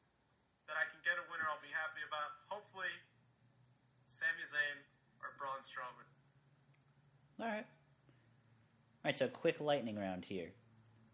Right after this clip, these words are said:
Speaker 2: Does anybody break Roman Reigns' record of twelve eliminations?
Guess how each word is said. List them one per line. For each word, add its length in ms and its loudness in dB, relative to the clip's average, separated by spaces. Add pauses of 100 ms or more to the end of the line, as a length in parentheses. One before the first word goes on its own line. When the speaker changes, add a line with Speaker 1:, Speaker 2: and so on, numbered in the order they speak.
(500)
Speaker 2:
Does 100 0
anybody 460 8
break 320 6
Roman 260 4
Reigns' 300 2
record 400 2 (160)
of 180 4
twelve 300 4
eliminations? 800 -2